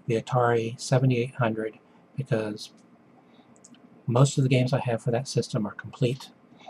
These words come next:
or the Sega Master System, because I have quite a number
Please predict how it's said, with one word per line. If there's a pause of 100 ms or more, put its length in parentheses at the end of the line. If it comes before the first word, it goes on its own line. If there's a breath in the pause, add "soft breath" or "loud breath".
(1000 loud breath)
or
the
Sega
Master
System,
because
I
have
quite
a
number